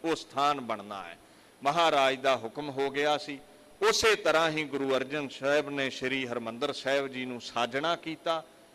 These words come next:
ਪਾਕ ਸਰੋਵਰ ਬਣਾਉਣਾ ਕੀਤਾ। ਅੱਜ ਮੈਂ ਇੱਕ ਬਚਨ ਕਹਿ ਕੇ ਸਮਾਪਤੀ ਕਰਾਂ। ਲੈ ਦੇਖ, ਦੇਖ ਗੁਰੂ ਨਾਨਕ ਦੇ ਘਰ ਦੀਆਂ ਰਹਿਮਤਾਂ।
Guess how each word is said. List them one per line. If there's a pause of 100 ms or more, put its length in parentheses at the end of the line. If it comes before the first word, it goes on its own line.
(120)
ਪਾਕ
ਸਰੋਵਰ
ਬਣਾਉਣਾ
ਕੀਤਾ। (600)
ਅੱਜ
ਮੈਂ
ਇੱਕ
ਬਚਨ
ਕਹਿ
ਕੇ
ਸਮਾਪਤੀ
ਕਰਾਂ।
ਲੈ
ਦੇਖ, (720)
ਦੇਖ
ਗੁਰੂ
ਨਾਨਕ
ਦੇ
ਘਰ
ਦੀਆਂ
ਰਹਿਮਤਾਂ।